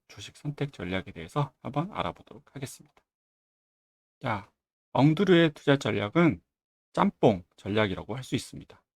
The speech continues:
이것저것 좋은 건 다 섞어서 골고루 괜찮은 주식을 한번 찾아보자 라고 할 수 있겠고요. 물론 엉두루는 정성적 분석도 하기 때문에 이게 전부라고 말할 순 없습니다. 뭐, 구루 투자자 시리즈가 다 그렇듯이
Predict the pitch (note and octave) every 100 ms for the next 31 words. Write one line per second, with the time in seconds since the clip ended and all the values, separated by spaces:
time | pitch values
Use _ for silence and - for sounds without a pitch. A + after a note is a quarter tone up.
0 | _ _ G#2 G#2 C3 - G2+ C3 D#3 -
1 | G2 G2+ G2+ C#3 E3+ - _ - F#2+ F#2
2 | - D3 - G#2 D#3+ D3 _ _ _ _
3 | - G#2+ A2 G#2+ C#3 - F#2+ - G#2+ G2+
4 | - - - F3+ - _ - D3 C#3 -
5 | - C3 A2+ F#2+ E2+ _ _ _ _ F#2
6 | G2 A2 - - - - - D3 - _
7 | _ - C3+ E3 E3+ G2 A2 G#2+ C#3 D3+
8 | - _ _ - G2+ A#2 E3+ E3+ - -
9 | G2+ - - A#2+ C#3 - F2+ G2 D3+ C#3+
10 | _ _ _ _ G2+ A#2+ C3+ C#3+ - G2+
11 | A#2 A#2 - A#2 E2+ F2+ - D3 - -
12 | - E2+ C#2+ - _ _ _ _ _ _
13 | A#2 A#2+ - - D3+ D3 - D3+ C#3+ D3+
14 | D3 C3+ A2+ A2 - - - - C3